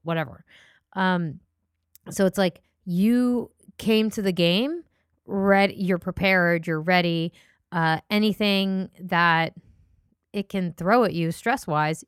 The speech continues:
you get to recover from it. You get to feel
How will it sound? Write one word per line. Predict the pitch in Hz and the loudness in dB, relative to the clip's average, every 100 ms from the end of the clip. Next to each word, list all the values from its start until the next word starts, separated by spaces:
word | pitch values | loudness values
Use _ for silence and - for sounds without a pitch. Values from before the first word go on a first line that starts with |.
| _ | _
you | 185 196 214 214 208 196 _ _ _ _ 190 170 | -6 0 0 2 -2 -6 _ _ _ _ -10 0
get | 220 - _ | 2 0 _
to | - 202 175 165 156 | -4 0 0 0 -4
recover | 175 175 - 175 165 | -4 -4 -4 -4 -4
from | 170 151 | -6 -8
it. | 135 - | -8 -6
You | 180 175 _ | -4 -4 _
get | - 196 - | -6 -6 -6
to | - 185 170 165 160 - _ _ _ _ | -6 -2 -2 -2 -6 -10 _ _ _ _
feel | - 214 202 190 175 175 175 | -2 2 4 4 4 0 -4